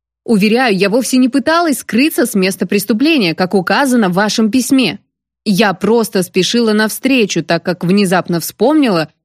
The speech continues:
что меня ждут. А если вам послышалось, что, уезжая, я крикнула «Прощайте, неудачники», так это потому, что я подпевала песни, которая в тот момент играла в моей машине.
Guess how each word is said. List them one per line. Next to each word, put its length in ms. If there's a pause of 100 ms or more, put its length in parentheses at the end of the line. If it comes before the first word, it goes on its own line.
(140)
что 180
меня 220
ждут. 400 (520)
А 100
если 260
вам 160
послышалось, 680
что, 420
уезжая, 640
я 320
крикнула 720
«Прощайте, 480
неудачники», 800 (340)
так 140
это 160
потому, 380
что 160
я 180
подпевала 520
песни, 420
которая 340
в 60
тот 180
момент 460
играла 320
в 60
моей 280
машине. 540